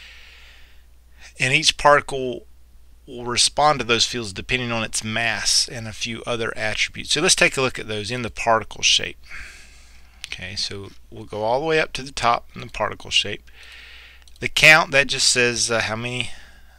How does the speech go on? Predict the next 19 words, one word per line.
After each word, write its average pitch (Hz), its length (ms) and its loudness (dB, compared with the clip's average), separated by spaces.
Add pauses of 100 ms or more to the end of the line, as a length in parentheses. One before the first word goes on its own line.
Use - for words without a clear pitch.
(320)
You 110 140 -12
can 101 80 -10
see 110 280 -4
there's, 104 320 -6
uh, 98 280 -6
seven 110 500 -4
hundred 110 340 -8
forty-five. 107 760 -4 (720)
It's - 180 2
not 160 200 10
a 185 240 4 (200)
bad 156 300 8
idea 147 400 6
to 123 140 -6
give 131 280 2
your 127 160 -2
particles 127 600 2
a 107 140 -6
lifespan, 101 1040 -4